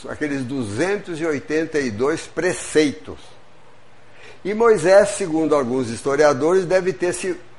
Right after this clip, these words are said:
se baseado nesses, nesse, nessa mensagem, né,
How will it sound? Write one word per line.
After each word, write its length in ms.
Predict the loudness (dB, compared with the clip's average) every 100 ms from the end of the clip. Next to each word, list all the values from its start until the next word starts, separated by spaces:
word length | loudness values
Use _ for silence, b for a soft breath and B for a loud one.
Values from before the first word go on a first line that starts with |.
| -20 -20 -20 -12
se 540 | -4 0 2 0 -4 -14 -20 -8
baseado 960 | 4 4 4 2 4 6 6 4 -6 -10 -18 -20 -20 -20 -20 -20 -20 -20 -20 -20 -20 -20 -20 -20 -20 -12
nesses, 760 | -2 2 2 0 -4 -4 -6 -6
nesse, 640 | -2 0 -2 -6 -10 -10
nessa 320 | -4 -4 -4 -6
mensagem, 720 | -6 -6 -2 2 2 0 -10 -12 -20 -20
né, 100 | -18